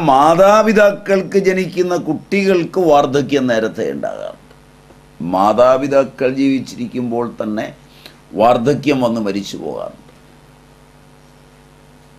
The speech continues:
പുറത്തുള്ള ആയുർദൈർഘ്യമേ നമ്മൾ കണക്കാക്കാറുള്ളൂ. നമ്മൾ സൈറ്റോക്രോമിനെ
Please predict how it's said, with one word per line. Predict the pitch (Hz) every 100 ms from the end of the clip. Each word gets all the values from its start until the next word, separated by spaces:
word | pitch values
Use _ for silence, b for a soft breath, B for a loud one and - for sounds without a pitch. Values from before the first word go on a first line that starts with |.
| _ - - - _ _ _ - - - _ -
പുറത്തുള്ള | 90 98 - 117 120 117
ആയുർദൈർഘ്യമേ | 110 117 113 117 110 110 117 120 117
നമ്മൾ | 104 107 95
കണക്കാക്കാറുള്ളൂ. | 90 95 - 101 98 82 57 55 - - - - _ - - - _ _ _ - - - _ - _ _ - - - _ -
നമ്മൾ | 80 92 101 -
സൈറ്റോക്രോമിനെ | 101 123 - 165 156 160 147 135 127 127